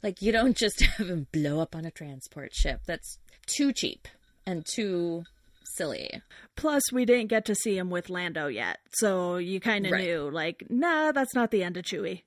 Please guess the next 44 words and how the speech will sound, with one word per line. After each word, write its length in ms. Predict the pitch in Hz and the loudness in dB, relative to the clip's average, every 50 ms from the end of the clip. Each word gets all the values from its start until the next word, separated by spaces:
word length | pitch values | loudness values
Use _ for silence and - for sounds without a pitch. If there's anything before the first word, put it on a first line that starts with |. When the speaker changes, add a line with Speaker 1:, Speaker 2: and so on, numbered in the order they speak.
| _ | _
Speaker 2:
You 160 | - 233 214 202 | -8 -4 -4 -2
know, 240 | 196 185 190 196 208 | -2 -2 -2 -4 -2
we 120 | 226 247 | -2 0
gotta 180 | 262 277 262 240 | 2 2 4 4
have 220 | 240 247 240 214 | 2 2 2 0
one 280 | 202 208 226 220 220 208 | 2 2 4 4 4 4
more 300 | 202 196 185 151 135 170 | 2 0 0 -2 -2 -2
Millennium 440 | 185 185 165 170 165 165 165 160 175 | -4 -4 -2 -2 -2 -4 -4 -4 -4
Falcon 360 | 190 170 165 - 170 - 170 | -4 -4 -4 -6 -8 -10 -8
scene 220 | - 175 185 165 | -8 -8 -6 -6
with 160 | 160 135 175 | -8 -8 -8
him. 180 | 180 165 135 190 - - - - - - - | -8 -8 -8 -10 -12 -14 -18 -20 -20 -6 -2
And 140 | 214 214 220 | 0 2 4
then 280 | 214 208 202 202 202 - - | 4 2 2 0 -2 -4 -6
you 160 | - 202 208 | -4 -2 0
have 120 | 196 190 - | 0 0 -2
to 60 | 202 | -2
get 160 | 185 180 175 185 | 0 0 0 0
his 400 | 190 180 160 175 175 - - - _ _ | 0 -2 -2 -2 -2 -4 -6 -8 _ _
reaction 640 | - 202 190 180 170 190 - - - 180 - - 190 | -4 0 0 2 0 0 -2 -2 -4 -4 -4 -4 -6
to 440 | - - 196 175 151 151 160 151 - - - | -4 -2 0 0 0 0 -2 -4 -6 -10 -10
Leia's 400 | 180 185 202 196 190 175 180 185 - | -6 -2 0 2 2 2 2 0 0
death, 280 | 180 123 110 - - - - - | -2 0 0 -2 -2 -6 -12 -8
like 320 | 214 196 165 127 143 - - | -4 -2 -2 -2 -4 -6 -6
he 140 | - 202 | -6 -4
had 200 | 190 190 165 - | -4 -4 -4 -4
the 60 | - 160 | -6 -6
reaction 460 | - 175 156 139 - - - 202 202 | -6 -4 -4 -4 -4 -4 -4 -4 -2
to 60 | 202 | 0
Han's 300 | 196 320 349 339 277 - | 0 2 2 2 0 0
death, 280 | 240 226 233 233 - _ _ | 0 0 0 0 -2 _ _
because 560 | - 226 - 220 214 208 208 196 190 - - - - - - - - _ - - - - | -4 -2 2 2 4 4 2 2 0 -2 -6 -10 -14 -20 -20 -20 -20 _ -20 -20 -6 0
you 80 | 220 214 | 2 2
have 220 | 233 214 190 - | 4 2 2 0
to. 100 | - 170 - - _ - - _ - | -4 -8 -8 -10 _ -20 -20 _ -2
It's 260 | - 214 - - - | 0 0 0 2 2
Chewie, 220 | - 196 - - - - | 2 2 2 0 -4 -4
and 120 | 180 190 | -4 -2
Chewie 220 | - - 202 196 190 | 0 2 4 4 4
is 120 | 196 185 | 2 2
going 180 | - - 139 185 | 0 -2 -4 -2
to 120 | 180 - - | -2 0 0
outlive 280 | 170 - - 208 190 | -2 0 -2 -2 0
everyone. 440 | 196 190 180 170 170 160 - 185 - | 0 -2 -2 -2 -4 -6 -6 -8 -10